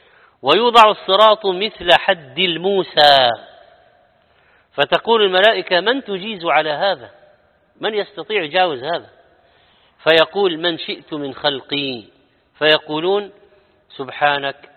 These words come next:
ما عبدناك حق عبادتك." رواه الحاكم وصححه الألباني في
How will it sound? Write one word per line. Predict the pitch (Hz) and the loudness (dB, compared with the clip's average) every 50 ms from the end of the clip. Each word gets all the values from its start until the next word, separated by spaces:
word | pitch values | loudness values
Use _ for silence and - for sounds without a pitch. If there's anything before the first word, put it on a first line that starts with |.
| _ | _
ما | - 139 139 156 151 | -8 -4 0 2 2
عبدناك | 127 131 127 127 127 117 131 139 143 135 131 - 139 131 131 131 131 - _ _ | 2 2 0 -2 -6 -6 -4 -2 -2 -2 -2 -2 -4 -4 -4 -4 -8 -14 _ _
حق | - - - - _ - | -10 -8 -8 -4 _ 0
عبادتك." | 117 110 107 95 101 90 87 87 _ _ _ - - - _ _ _ _ _ _ _ _ _ _ _ _ _ - | 0 0 -2 -6 -12 -16 -18 -20 _ _ _ -20 -20 -20 _ _ _ _ _ _ _ _ _ _ _ _ _ 2
رواه | 135 151 170 180 180 160 | 6 6 8 8 6 4
الحاكم | 135 - - 175 170 - 170 151 | 2 0 0 -2 -2 -2 -6 -10
وصححه | 139 - - 156 156 165 156 | -10 -10 -8 -4 -2 -2 -2
الألباني | 151 143 135 127 123 131 139 151 151 143 135 | -2 -4 -6 -6 -4 -4 -4 -4 -6 -8 -10
في | - - 123 123 127 123 | -14 -14 -16 -18 -18 -20